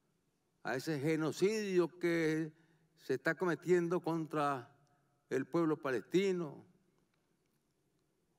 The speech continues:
que se está cometiendo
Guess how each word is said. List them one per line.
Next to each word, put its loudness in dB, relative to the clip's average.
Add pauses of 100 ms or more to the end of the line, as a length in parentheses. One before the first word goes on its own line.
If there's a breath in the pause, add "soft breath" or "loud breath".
(1400)
que -2
se -8
está -2
cometiendo 0